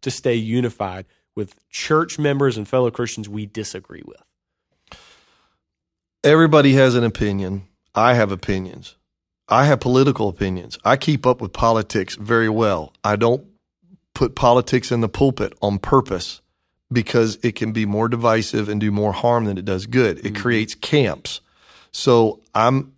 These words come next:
Speaker 2: I'm for, first and foremost, a member of the kingdom of God before I am any political affiliation or, or ideology.
Speaker 1: Mm-hmm.
Speaker 2: So that's how I, I come across. So p-, politics,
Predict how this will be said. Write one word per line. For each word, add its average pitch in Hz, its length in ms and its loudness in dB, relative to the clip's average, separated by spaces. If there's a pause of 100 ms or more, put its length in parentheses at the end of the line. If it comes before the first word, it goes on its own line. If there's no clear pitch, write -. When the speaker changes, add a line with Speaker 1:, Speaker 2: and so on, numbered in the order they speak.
Speaker 2:
I'm 131 460 -2 (180)
for, 135 220 2
first 139 360 -2
and 113 100 -4
foremost, 123 480 0
a 113 80 -4
member 117 340 0
of 104 60 -2
the 101 80 -6
kingdom 120 380 0
of 104 120 -4
God 107 300 2
before 104 520 -2 (1080)
I 123 180 4
am 110 160 2
any 110 160 0
political 107 720 -2
affiliation 98 680 -4 (560)
or, 101 260 0
or 101 220 4
ideology. 98 580 2
Speaker 1:
Mm-hmm. 101 420 -6 (100)
Speaker 2:
So 117 560 6 (280)
that's 120 360 4
how 135 180 6
I, 117 180 4 (200)
I 110 100 2
come 117 220 -4
across. 98 360 -6 (360)
So 107 380 2 (340)
p-, 190 80 -20 (240)
politics, 147 640 4